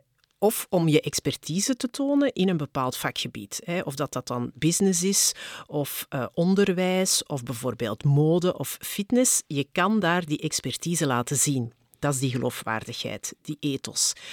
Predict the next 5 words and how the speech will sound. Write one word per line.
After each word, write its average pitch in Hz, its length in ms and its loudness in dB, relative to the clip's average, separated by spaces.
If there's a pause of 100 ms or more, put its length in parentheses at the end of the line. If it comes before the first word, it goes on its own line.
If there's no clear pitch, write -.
(280)
Terwijl 131 380 2
pathos, 147 600 0 (240)
die 139 260 -6
emotionele 240 680 2
aantrekkingskracht, 226 960 -4